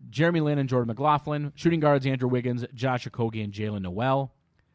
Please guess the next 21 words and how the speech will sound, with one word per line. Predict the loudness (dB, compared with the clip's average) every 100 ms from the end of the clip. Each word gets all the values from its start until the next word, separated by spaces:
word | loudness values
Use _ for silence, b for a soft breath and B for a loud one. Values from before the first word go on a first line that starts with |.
| _ _ _
Robert | 6 6 4
Covington, | 0 0 -2 -2 -2 -4
Jake | 0 0 0
Layman, | 0 0 -2 -4 -12
Svi | -8 -2 0
McCulloch, | 0 2 4 4 -2 -8 b b b
and | -2 -2 -6 _
Keelan | -6 -2 -2 -2
Martin. | 2 0 0 -8 -10 _ _ b b
I'm | -4
curious, | -2 -2 -2
by | 0 2
the | 2
way, | 0 0 -4
is | -2 -2 -2
Jalen | 0 0 0
Noel | 0 0 0
mad? | -2 -2 -4 0
Yep, | 2 2 _ -4
fed | -2
up. | -4 -10